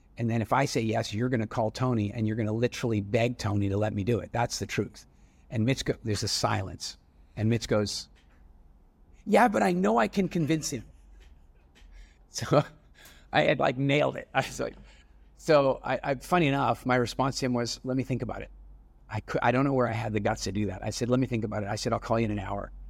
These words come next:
And, and I walked away, and I was ma-, married at the time, and my wife was the hugest Tony Robbins fan. I think the only reason she married me is I bore some resemblance to Tony when my voice gets gruff. That's, that's, you know, I'm kinda kidding, but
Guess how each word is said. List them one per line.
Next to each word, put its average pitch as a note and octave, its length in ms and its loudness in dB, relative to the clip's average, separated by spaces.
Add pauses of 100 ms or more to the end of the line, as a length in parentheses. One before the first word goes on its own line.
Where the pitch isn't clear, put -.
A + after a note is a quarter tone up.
(360)
And, A#2 140 -4
and A2 300 -2
I A2 120 4
walked A#2 300 2
away, G#2+ 360 0
and G#2 120 -4
I A#2 120 0
was G#2+ 120 0
ma-, A2+ 220 0
married B2 300 2
at A2+ 80 -4
the G#2 80 -6
time, G#2+ 280 -2
and G#2+ 80 -2
my A2 120 0
wife A#2+ 320 0
was G#2 120 0
the G#2+ 200 -4
hugest B2+ 420 -2
Tony G#2+ 160 -2
Robbins G#2 320 0
fan. G2 200 -6
I A#2 80 -2
think A#2 160 -2
the B2+ 60 2
only C#3 160 2
reason B2 220 0
she - 100 -6
married A2+ 220 -2
me G#2+ 140 0
is G2+ 100 -2
I G#2+ 220 -4 (120)
bore A2+ 200 0
some B2 260 2
resemblance G#2+ 520 0
to G#2+ 60 0
Tony A2 280 0
when G2+ 120 2
my G2+ 160 0
voice G#2 300 -2
gets - 180 -2
gruff. G2+ 320 -4
That's, A#2+ 180 2
that's, - 240 -8 (440)
you A#2+ 40 0
know, G#2+ 80 4
I'm G#2 140 0 (240)
kinda A2+ 240 2
kidding, G2+ 300 -4
but G#2 160 -4